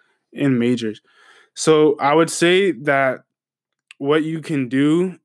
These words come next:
is if you can't read all of the readings entirely 'cause you have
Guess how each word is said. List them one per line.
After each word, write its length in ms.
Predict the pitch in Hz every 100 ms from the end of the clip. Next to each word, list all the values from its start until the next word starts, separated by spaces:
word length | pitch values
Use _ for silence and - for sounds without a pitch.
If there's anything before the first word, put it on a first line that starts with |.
| _ _
is 420 | 131 139 123 123 - -
if 180 | 147 147
you 140 | 143
can't 580 | 139 - 160 175 147 131
read 280 | 147 160 - -
all 340 | 123 135 147
of 100 | 139
the 100 | 135
readings 580 | 127 127 127 139 143 _ _ _ _ _ _ _ _ _ _ _ _ _ _ _ _ _
entirely 720 | 151 143 - 131 131 135 135
'cause 340 | 135 143 123 110
you 140 | 127
have 220 | 127 131